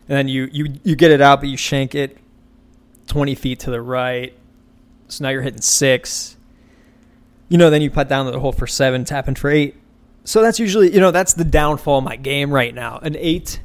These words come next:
that could be a three or a four if the second shot was just on. Or if my bunker game was better, that would be, that would be the other ans-,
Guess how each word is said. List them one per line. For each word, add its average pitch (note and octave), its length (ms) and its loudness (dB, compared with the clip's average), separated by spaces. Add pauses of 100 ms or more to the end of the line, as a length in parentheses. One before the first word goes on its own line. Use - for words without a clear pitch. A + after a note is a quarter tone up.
(100)
that D#3+ 340 0
could D3 240 4
be D3 220 4
a A#2+ 80 2
three D#3 440 2
or C3 120 0
a G#2+ 60 -6
four C3 420 0
if A#2+ 220 -10
the B2+ 320 -4
second C#3+ 460 -2
shot B2+ 360 0
was - 240 -12 (300)
just - 360 -8
on. A#2+ 400 -4 (880)
Or A3 240 8
if D#3 80 -2
my D3+ 120 2
bunker D#3 360 4
game B2 240 -4
was A#2+ 160 -12
better, A2+ 300 -10
that C3+ 200 -2
would C#3 140 -4
be, B2+ 220 0
that C#3 160 0
would C3+ 100 2
be C3 120 -4
the B2 160 -2
other B2+ 220 0
ans-, A#2+ 300 -10